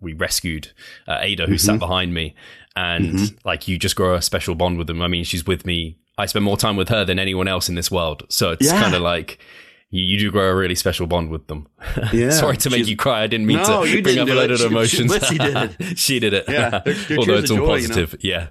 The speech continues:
Speaker 2: Yeah. Yeah. So, yeah, Velcro dogs are great, you know? They're all, you know, it's interesting, too, 'cause I've had so many dogs, and, and, and we'll get to the topic, eventual <laughs> topics of,
Speaker 1: <laughs> Yeah.
Speaker 2: of the podcast, but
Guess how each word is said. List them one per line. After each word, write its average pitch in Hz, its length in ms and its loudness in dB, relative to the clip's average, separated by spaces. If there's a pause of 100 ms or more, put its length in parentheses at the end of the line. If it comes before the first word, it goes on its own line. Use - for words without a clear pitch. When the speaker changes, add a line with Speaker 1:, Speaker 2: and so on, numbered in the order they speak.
(180)
Speaker 2:
Yeah. 135 340 -2 (480)
Yeah. 117 300 -6
So, 101 340 -8 (440)
yeah, 156 280 0
Velcro 151 500 -2
dogs 156 260 -2
are 110 40 -8
great, 113 380 -4
you 98 100 -8
know? 101 240 -10 (580)
They're 113 100 -2
all, 135 360 -2 (260)
you 143 80 2
know, 160 80 2
it's 147 160 -2
interesting, 139 340 -6
too, 131 160 -8
'cause 127 140 -6
I've 98 60 -6
had 101 180 -6
so - 80 -4
many 107 140 -4
dogs, 101 320 -4
and, 104 160 -6
and, 98 280 -6 (200)
and 101 220 -2 (380)
we'll 110 120 0
get 101 120 -2
to - 60 -16
the 98 60 -4
topic, 95 360 -4
eventual 98 360 -4
<laughs> 113 140 -4
topics 123 300 -2
of, 117 80 -2
Speaker 1:
<laughs> - 220 0
Yeah. 143 80 0 (160)
Speaker 2:
of 110 60 -2
the 104 80 -2
podcast, 107 520 -6
but 92 140 -8